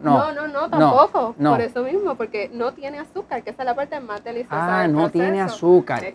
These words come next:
Speaker 2: correcto.
Speaker 1: Ah,
Speaker 2: Le
Speaker 1: y es bajo en
Speaker 2: enseño el
Speaker 1: carbohidrato
Speaker 2: mantecado.
Speaker 1: también.
Speaker 2: Y es bajito en carbohidrato.
Speaker 1: Ok, se ve
Speaker 2: Correcto.
Speaker 1: bien, se ve bien. Bueno, me,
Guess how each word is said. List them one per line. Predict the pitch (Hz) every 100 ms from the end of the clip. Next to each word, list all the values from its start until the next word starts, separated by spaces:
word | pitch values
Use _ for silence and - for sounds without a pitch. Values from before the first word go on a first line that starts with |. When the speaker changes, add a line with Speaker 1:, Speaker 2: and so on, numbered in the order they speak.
| -
Speaker 2:
correcto. | 226 208 185 - 190
Speaker 1:
Ah, | - - 143 151
Speaker 2:
Le | 147
Speaker 1:
y | 160
es | 156
bajo | 175
en | 190
Speaker 2:
enseño | 190
el |
Speaker 1:
carbohidrato | 190 175 165 175
Speaker 2:
mantecado. | 180 -
Speaker 1:
también. | 147 135 127
Speaker 2:
Y | 262
es | 240
bajito | 254 302 254
en | 233
carbohidrato. | 240 214 160 190 -
Speaker 1:
Ok, |
se | 190 196 240 247 185
ve | 135 - 214 -
Speaker 2:
Correcto. | 302 -
Speaker 1:
bien, | 139 - 202 220 214 196 - - -
se | 131
ve | 143
bien. | 151 202 233
Bueno, | 190 240
me, | 202